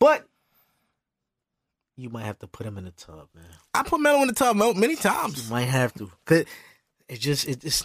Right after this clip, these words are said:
Speaker 1: it's not right.
Speaker 2: This is, this is how
Speaker 1: He
Speaker 2: I
Speaker 1: shoulda
Speaker 2: feel.
Speaker 1: left when he had the chance. That's it. Shoulda got outta here. You want a chip or you want the money? You can't have both.
Speaker 2: Yeah.
Speaker 1: You can't have both, bro.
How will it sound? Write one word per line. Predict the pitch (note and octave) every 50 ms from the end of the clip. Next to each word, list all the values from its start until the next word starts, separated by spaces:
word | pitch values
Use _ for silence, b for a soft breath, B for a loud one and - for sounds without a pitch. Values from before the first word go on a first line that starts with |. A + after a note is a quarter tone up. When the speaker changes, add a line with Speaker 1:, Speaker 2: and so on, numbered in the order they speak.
| - -
Speaker 1:
it's | - - - -
not | C3+ C3+ B2
right. | B2+ D#3+ F#3+ D#3 G#2+ - _ _ _ _
Speaker 2:
This | F3+ C#4+ F4 E4
is, | F4+ C#4 A3+ F#3+
this | G3+ D4 C#4+
is | C4+ G#3
how | G3
Speaker 1:
He | G#3 A3+
Speaker 2:
I | -
Speaker 1:
shoulda | C#4+ A3 G3
Speaker 2:
feel. | G3+
Speaker 1:
left | G#3+ G3+ - -
when | F#3 F3
he | E3+
had | E3 D3 -
the | B2+
chance. | - - A#2+ F#2+ F2 -
That's | - D#3 D#3+ -
it. | G#3+ D#3+ G#2+ - _ _ _ _ _ _ _ _ _ _ _ _ _ _ _ _ _ _ _ - _ _ _ _
Shoulda | - - F3 C#3+
got | C#3+ D3 C#3 C3+
outta | C3 B2 G#2+ F#2
here. | F2+ E2+ F2 - _ _ _ _ _ _ _ _ _ _ _ _ _ _ _ _
You | - B2+
want | D#3 F#3+ G#3 G#3
a |
chip | - - - C#4 D4 D4 C#4+ _
or | D#3+ D#3
you | C#3+ C#3+
want | E3+ E3
the | - D3+
money? | D#3 E3+ D3+ A2+ G#2+
You | A#2
can't | - - B3+ A#3+
have | A#3+ B3 G#3+ D#3+
both. | F#3 E3 F#2 - - - _ _ _ _ _ _ _ _ _ _ _ _ _ _ _ _ _ _ _ _ _
Speaker 2:
Yeah. | C#3 D3+ F3 F3 F3 E3+ E3
Speaker 1:
You | D3 - - _ _ _ _ _ _ _
can't | - G3 F3
have | E3 D#3 C3+ A#2
both, | C3+ A#2+ G2+ - _
bro. | G#2 F#2+ F#2